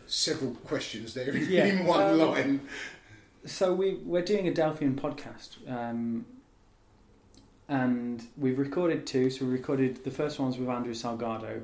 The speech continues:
Speaker 2: which is amazing. He's, um, he's a great artist, and also he's great at talking about art in a very, in a very informal way, which is quite nice. Um, so we just, me and Nick went around to his studio, just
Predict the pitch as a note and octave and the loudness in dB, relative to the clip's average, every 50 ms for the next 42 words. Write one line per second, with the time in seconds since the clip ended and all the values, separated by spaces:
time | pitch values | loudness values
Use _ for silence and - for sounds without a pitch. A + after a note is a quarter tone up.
0 | - - A#2+ - - - A#2 A2+ A#2 A2+ A2+ A2 A2 G#2+ G#2+ G#2+ G#2+ G#2+ G#2+ A2+ | -10 -12 -14 -14 -12 -12 -12 -10 -8 -6 -8 -8 -8 -10 -12 -14 -16 -16 -16 -16
1 | A2+ - - A2+ A2 A2 G#2+ A2 A2 A2 - - - - - - - - B2 A#2 | -16 -16 -14 -14 -14 -14 -14 -16 -16 -18 -20 -20 -20 -20 -20 -14 -6 -4 -4 -2
2 | A#2 A#2 C3+ B2 A#2 A#2 A#2 A#2 A#2 A#2 A#2 - - C3 B2 A#2+ A#2+ A2+ A#2 A2+ | -2 -2 0 0 0 0 -4 -6 -6 -8 -10 -10 -6 -4 -4 -4 -4 -2 -2 -2
3 | A2+ G#2+ - B2 A#2 A2+ G#2 G#2 - - - B2 A2+ A2+ - A#2 A2+ G#2+ G#2+ G#2+ | -2 -2 -2 0 0 0 -2 -6 -10 -10 -6 -6 -6 -6 -6 -8 -8 -8 -10 -10
4 | G#2 A2+ A2 G#2+ - - A2+ A#2 A#2 A#2 D3 C#3+ C3 B2+ - - - - - - | -10 -12 -12 -12 -10 -6 -4 -4 -2 0 2 2 2 2 0 -2 -8 -14 -16 -16
5 | - - - - - - - - - - - - C#3 C3 C#3 C3+ C3 B2+ C3 C3 | -16 -16 -16 -16 -16 -16 -18 -18 -18 -12 -4 0 0 2 4 4 2 4 4 2
6 | B2+ B2 - - B2+ A#2+ A#2+ A#2 A2+ B2 B2+ A#2 G#2+ A2 A2 - - A2+ A2 - | 2 2 0 -2 -2 -2 -2 0 0 0 0 -2 -2 -6 -8 -8 -8 -8 -8 -10
7 | - - - - - - - - - - A#2 A#2 A2+ A#2 A#2+ A2 G#2+ A2+ - - | -12 -14 -16 -16 -16 -18 -18 -16 -8 -6 -6 -6 -4 -6 -8 -8 -8 -10 -12 -14
8 | - - - B2 A#2 A2+ A2+ A2+ A2 A2 A2 A2+ A2 - - A#2+ A#2+ B2 B2 B2 | -14 -14 -10 -8 -6 -4 -4 -4 -4 -6 -8 -10 -10 -8 -6 -4 -4 -2 -4 -4
9 | A#2 - - - - - - - - - - - C#3 C3 B2 A#2 A#2 A#2 A2+ B2 | -6 -6 -10 -14 -18 -18 -18 -20 -20 -14 -4 0 2 2 4 2 0 0 -2 -4
10 | A#2+ A2+ A#2 A#2 A#2 - A2+ A2+ - B2 A#2 A2+ A2+ A2+ A2 A2 G#2+ - | -6 -6 -6 -8 -8 -10 -12 -8 -4 -2 -2 0 0 -2 -2 -4 -8 -12